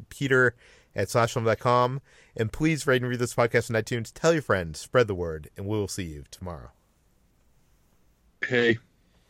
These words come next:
Speaker 2: Hey, Peter.
Speaker 1: <sighs> Yes, Jacob.
Speaker 2: Um, I just wanna say that I've been hearing what people have to say about this joke book,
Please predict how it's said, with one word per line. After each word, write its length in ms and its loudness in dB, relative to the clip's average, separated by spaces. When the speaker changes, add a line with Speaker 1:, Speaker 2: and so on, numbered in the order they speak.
Speaker 2:
Hey, 160 -2
Peter. 280 2
Speaker 1:
<sighs> 40 -16
Yes, 280 -4
Jacob. 340 -6
Speaker 2:
Um, 380 -2
I 120 0
just 200 2
wanna 180 2
say 540 0
that 380 -4
I've 180 2
been 140 -2
hearing 560 0
what 100 -4
people 200 -4
have 60 -8
to 60 -12
say 120 2
about 180 -6
this 100 -8
joke 300 -2
book, 280 -8